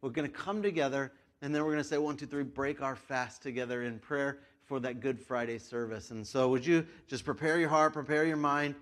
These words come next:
Um, it'll be totally, it should be totally safe for all of you who are even very concerned about the covid. Keep your windows up. Park in that back, back parking lot, so the second back parking lot. And, uh,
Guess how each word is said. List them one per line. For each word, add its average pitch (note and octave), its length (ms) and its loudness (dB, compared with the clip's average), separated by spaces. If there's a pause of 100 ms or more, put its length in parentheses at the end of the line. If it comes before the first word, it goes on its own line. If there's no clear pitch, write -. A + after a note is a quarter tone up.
(240)
Um, B2+ 380 -2 (120)
it'll D#3 220 2
be C3+ 120 0
totally, F3 640 4 (1080)
it D#3+ 100 -6
should F#3+ 220 2
be F3+ 100 2
totally E3+ 360 4
safe E3+ 340 0
for D3+ 100 0
all D3 140 4
of D#3+ 100 2
you E3 100 4
who D#3 80 4
are C#3 120 4
even E3 400 -4 (200)
very E3 220 4
concerned E3 380 -6
about D#3 160 -2
the D3+ 60 -14
covid. D#3 340 -4
Keep F3+ 200 -6
your D#3 100 -2
windows D3+ 320 0
up. D3+ 240 2 (260)
Park E3 380 0
in D3+ 160 -4
that C3+ 340 -6
back, C#3 360 0
back C#3+ 360 2
parking D#3+ 320 0
lot, F3 320 2
so - 100 -14
the A2+ 60 -8
second C#3+ 340 -6
back B2+ 260 -4
parking B2+ 320 -6
lot. B2 260 -2 (340)
And, B2 280 0
uh, A#2+ 300 6